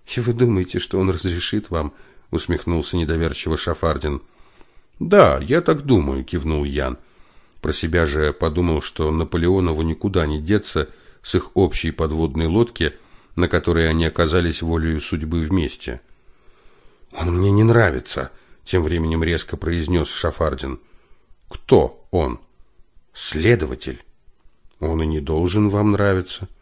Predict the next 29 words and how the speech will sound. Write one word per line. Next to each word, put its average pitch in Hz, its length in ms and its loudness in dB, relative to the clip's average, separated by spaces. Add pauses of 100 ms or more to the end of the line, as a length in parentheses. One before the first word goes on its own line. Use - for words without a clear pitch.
(640)
Он 135 280 2
должен 123 440 8
добросовестно 110 760 4
делать 101 340 4
своё 85 300 2
дело, 73 520 0
и 73 320 -2
личные 117 440 2
симпатии 117 580 4
или 104 180 6
антипатии 104 640 4
здесь 87 300 0
ни 95 80 2
при 90 180 -2
чём». 60 340 -6 (920)
«Может, 87 380 -4
вы 87 180 -2
и 92 40 -2
правы», 64 420 -8 (400)
сказал 73 440 0
Влад. 69 360 -2 (420)
«Но 92 240 0
тем 101 360 2
не 117 100 6
менее». 85 580 2 (580)
Ян 82 640 2
подождал 78 600 2
продолжения 78 720 2
фразы, 78 560 2